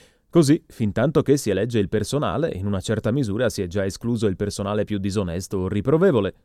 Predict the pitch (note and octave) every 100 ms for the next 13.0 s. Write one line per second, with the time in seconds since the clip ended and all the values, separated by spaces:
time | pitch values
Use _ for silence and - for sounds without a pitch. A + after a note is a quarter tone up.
0 | _ _ _ _ A#2+ C#3+ B2+ - C3+ -
1 | C3 F3+ G#2+ C3 G2 E2+ G2 F#2 E2+ A#2+
2 | G#2+ G#2+ A#2 F2+ F#2 - F2+ G2+ G2 F2+
3 | F2+ F2 G#2+ G2+ G#2 D3 G#3 D#2+ D#2 E2+
4 | F2+ E2 E2 D#2+ D#2+ D2+ - - _ _
5 | _ _ _ _ E3 C4 C4+ C4 A#3+ B3
6 | A3+ G#3+ A#2+ G#2+ B2 A2+ A2+ G2+ D#3 C#3
7 | G2 G#2 G#2+ G#2+ G#2 G2+ A2 C3 - G#2+
8 | A2 G#2 A#2 A#2+ C#3 D#3+ G#2 B2 B2+ B2+
9 | G2+ F2 F2 D3 F3 G#3+ - _ - -
10 | G2 F2+ F#2 G#2 D#3 G3+ A#2 - _ _
11 | _ _ _ _ - G#3 A#3+ G#3+ G#3 F#3+
12 | D3+ E3+ G#3 C#3+ A2 G2 F2 E2 D#2+ D2+